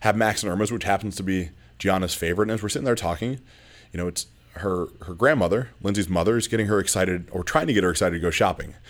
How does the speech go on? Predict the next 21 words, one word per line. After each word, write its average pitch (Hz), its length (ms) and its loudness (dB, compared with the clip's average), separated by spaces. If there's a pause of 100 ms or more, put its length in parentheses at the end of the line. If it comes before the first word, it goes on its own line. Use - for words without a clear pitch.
(180)
And 117 80 2
I 135 40 2
can 131 140 -4
see 170 140 -2
Gianna's 123 340 0
tightening 107 320 -2
up. 90 140 0
She 101 100 -6
doesn't 123 260 0
wanna 101 220 2
go. 80 360 -2 (360)
It's 90 140 -4
inside 117 300 2
of 104 60 2
her 98 80 0
for 95 120 -6
just 135 160 0
that 117 160 4
moment, 92 260 0
because 98 180 -4
she's 107 240 -4